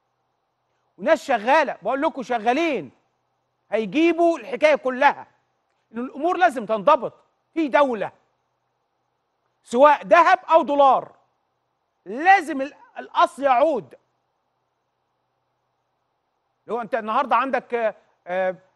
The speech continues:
حاجة مش طبيعية. هو إيه الم-، إيه الموضوع؟ أجهزة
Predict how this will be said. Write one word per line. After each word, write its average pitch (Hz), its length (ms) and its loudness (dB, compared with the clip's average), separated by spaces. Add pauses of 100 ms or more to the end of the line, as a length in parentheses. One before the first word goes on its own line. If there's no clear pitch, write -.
(220)
حاجة 240 280 -4
مش 233 180 -10
طبيعية. 208 360 -8 (1040)
هو 214 180 -8
إيه 269 200 -2
الم-، 226 140 -4
إيه 277 240 -4
الموضوع؟ 196 520 -6 (3250)
أجهزة 196 460 -2